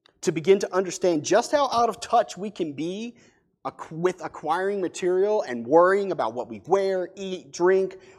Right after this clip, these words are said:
where we live, and what we earn is to look at King Solomon's revelation as to what all of his incredible wealth actually meant. Because in this passage, we're talking about where we eat, what we eat and where we have the material things, right?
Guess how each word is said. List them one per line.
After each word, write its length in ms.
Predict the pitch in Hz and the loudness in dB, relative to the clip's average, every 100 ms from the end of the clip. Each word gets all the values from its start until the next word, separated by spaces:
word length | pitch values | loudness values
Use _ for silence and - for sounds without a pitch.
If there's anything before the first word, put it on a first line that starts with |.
| - | 0
where 140 | 175 | 2
we 160 | 143 120 | 2 -2
live, 540 | 139 190 196 196 190 | 6 8 8 6 4
and 140 | 151 | 2
what 180 | 135 165 | 2 2
we 140 | 139 127 - | 0 -6 0
earn 500 | 208 214 208 214 - _ _ _ _ - - | 2 2 0 -6 -12 _ _ _ _ -20 -18
is 80 | |
to 100 | - | -8
look 160 | 151 175 | -6 -6
at 100 | 175 | -6
King 260 | - 170 160 | -6 -4 -4
Solomon's 840 | - - 160 143 113 107 104 - | -4 0 2 2 0 -6 -12 -4
revelation 720 | 123 123 117 113 - - 90 _ _ _ _ _ | -2 -2 -2 -4 -6 -16 -20 _ _ _ _ _
as 120 | 151 - | -10 -6
to 100 | 160 | -4
what 240 | 131 - - | -4 -6 -8
all 520 | 175 214 233 240 226 | -2 2 4 4 4
of 100 | 196 | 2
his 260 | 190 190 165 | 0 -2 -2
incredible 680 | 127 - 208 220 214 208 190 | -8 -2 2 4 6 4 2
wealth 640 | 147 180 185 185 - - _ _ _ - | 2 4 4 2 -4 -20 _ _ _ -6
actually 720 | 147 - - 156 139 131 131 _ _ _ _ | -6 -6 -8 -4 -4 -6 -10 _ _ _ _
meant. 440 | - 101 - _ _ _ _ _ _ _ _ _ _ _ _ | -18 -18 -20 _ _ _ _ _ _ _ _ _ _ _ _
Because 280 | 175 196 175 | -2 0 0
in 40 | |
this 160 | 220 240 | -2 -4
passage, 400 | 185 143 147 139 | -4 -6 -8 -12
we're 60 | |
talking 300 | 135 147 143 | -6 -6 -4
about 200 | 135 123 | -4 -2
where 260 | 123 143 135 | -2 -2 -2
we 180 | 135 127 | -4 -8
eat, 420 | - 135 123 131 | -8 -10 -8 -4
what 180 | 160 165 | -4 -2
we 80 | |
eat 200 | 151 139 135 | -6 -6 -6
and 60 | |
where 100 | 127 | -8
we 100 | 120 | -8
have 100 | 123 | -8
the 60 | 131 | -8
material 500 | 135 135 190 135 95 | -8 -8 -6 -6 -8
things, 320 | - 87 87 | -12 -18 -12
right? 240 | 92 101 | -10 -10